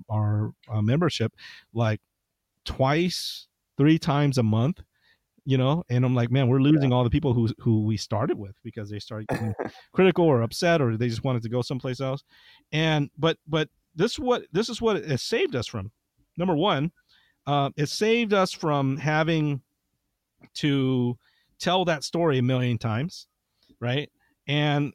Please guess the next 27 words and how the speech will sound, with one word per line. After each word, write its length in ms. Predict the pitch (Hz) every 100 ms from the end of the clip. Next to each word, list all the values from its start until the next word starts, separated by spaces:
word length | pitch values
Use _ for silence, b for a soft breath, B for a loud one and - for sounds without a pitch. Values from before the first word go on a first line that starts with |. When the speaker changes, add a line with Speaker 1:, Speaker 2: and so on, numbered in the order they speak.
| -
Speaker 1:
and 280 | 143 143 143
if 200 | 160 175 -
you 60 |
Speaker 2:
Mm-hmm. 20 |
Speaker 1:
don't 200 | 339 269 -
tell 200 | 202 214
the 100 | 175
story, 480 | - 147 180 311 - - - _ _ _ _
uh, 240 | 127 135 135 151
like, 220 | 143 -
for 100 | 170
example, 440 | 147 190 - 120
if 160 | 160 143
Bob 240 | 180 247
and 100 | 233
Sally 480 | - 202 185 151 143
just 280 | 135 156 -
are 120 | 135 131
missing 380 | 147 - 170
from 160 | 156 156
the 60 | 139
church 400 | - 123 127 127
and 120 | 120
then 180 | 120 120
they 220 | 127 147
get, 260 | 147 135 - _ _ _
um, 580 | 147 135 127 117 110 113